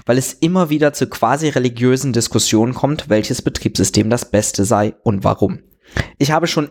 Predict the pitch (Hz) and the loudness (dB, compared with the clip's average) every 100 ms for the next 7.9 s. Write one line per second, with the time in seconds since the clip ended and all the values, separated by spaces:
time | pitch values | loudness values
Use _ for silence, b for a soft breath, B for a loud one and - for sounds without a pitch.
0 | - 143 135 123 120 123 110 113 110 - | -2 0 0 2 0 2 2 0 -4 -4
1 | 127 117 120 - 113 113 - 139 139 - | -2 0 0 2 0 0 -2 0 -2 0
2 | 131 123 - 120 120 110 117 113 104 - | 0 0 0 0 2 0 0 0 -2 -2
3 | 123 120 139 143 107 110 123 113 - 95 | -2 -2 -2 -2 0 2 2 0 0 -2
4 | 107 117 110 98 - - 127 120 - - | 2 2 4 2 2 -2 0 0 0 0
5 | 101 - - B B B B B B B | 2 0 -6 B B B B B B B
6 | B 143 143 147 147 - 147 135 120 113 | B -2 2 2 0 -2 -4 0 0 0
7 | 107 123 - 101 98 107 101 104 - | 0 0 2 0 0 0 0 -2 -10